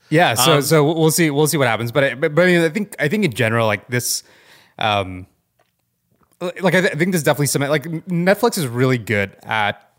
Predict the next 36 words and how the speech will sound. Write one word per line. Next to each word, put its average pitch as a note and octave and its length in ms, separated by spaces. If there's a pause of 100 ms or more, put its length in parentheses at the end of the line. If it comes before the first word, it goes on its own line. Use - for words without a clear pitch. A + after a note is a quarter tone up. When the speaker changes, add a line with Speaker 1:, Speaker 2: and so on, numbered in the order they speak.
(140)
Speaker 1:
just C3+ 180
experimenting A2 540
with G2 100
things G2 180
like G2 100
this, F#2 220
right? G#2+ 200
Like, A#2+ 140
I, A#2 160
I A#2+ 40
think B2+ 260 (480)
if C3 160
you C#3+ 180
look D3 160
at C3 100
all, A#2 280
like, A#2 140
there's C3 120
a B2 40
lot B2+ 140
of A#2 80
streaming A#2 280
services F#2 300
out F2+ 140
now, - 240 (120)
right? F#2+ 280
Like, G#2 200
there's, A2+ 200 (200)
like, A2+ 160
I A2+ 60
mean, A#2+ 160
I'm A#2 200
subscribed A2+ 360
to G2+ 40
probably, F#2 380
like, F2+ 180